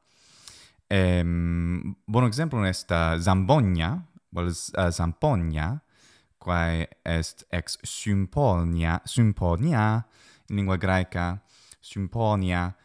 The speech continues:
est Zambonia, in ling-, vel Zambonia in lingua,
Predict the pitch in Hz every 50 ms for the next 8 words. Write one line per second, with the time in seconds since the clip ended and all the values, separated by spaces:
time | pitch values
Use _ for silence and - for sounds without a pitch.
0 | _ _ - - 92 90 - - - - 87 82 85 85 85 92 107 107 98 95
1 | 95 95 92 95 95 92 - _ _ _ _ _ _ _ - 92 90 87 87 85
2 | 82 85 87 87 87 - - 90 87 85 87 87 - - 98 90 90 87 85 98
3 | 98 95 87 85 85 82 82 80 82 82 85 - - 90 87 85 82 80 85 82
4 | 82 82 78 80 80 78 78